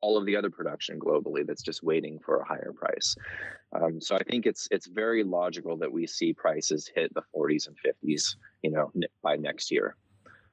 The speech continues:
um, by the, let's say, the end of twenty twenty-one. I think that's happening. Um, and I think that we see, if we see, I mean, we could see,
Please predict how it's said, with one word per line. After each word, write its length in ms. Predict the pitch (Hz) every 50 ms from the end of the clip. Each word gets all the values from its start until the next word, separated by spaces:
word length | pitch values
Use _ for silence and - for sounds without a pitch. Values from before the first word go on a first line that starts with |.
| _ _ -
um, 340 | 71 67 69 71 - - 82 - - - -
by 200 | - 73 76 80
the, 160 | 82 85 -
let's 220 | 90 87 85 - -
say, 100 | 87 80
the 160 | 80 80 80
end 140 | 80 76 76
of 60 | -
twenty 260 | - - 73 69 71
twenty-one. 460 | 71 - 76 76 78 - - - - -
I 80 | - 82
think 300 | - - 85 78 78 -
that's 440 | 78 71 69 - - - - - - _ _ -
happening. 480 | - - - - - - - 76 - - - - - - - - - - - - _ - - - _ _ - -
Um, 360 | 87 82 76 76 73 73 - - _ -
and 200 | - 92 92 90
I 80 | 87 87
think 240 | - 107 98 -
that 100 | - 95
we 100 | 92 92
see, 260 | 85 - - - 95 90
if 100 | - 98
we 80 | 92
see, 200 | - - 117 98
I 60 | 85
mean, 140 | 92 98 101
we 120 | 110 135 160
could 180 | - 233 - -
see, 380 | - - 104 95 90 90 -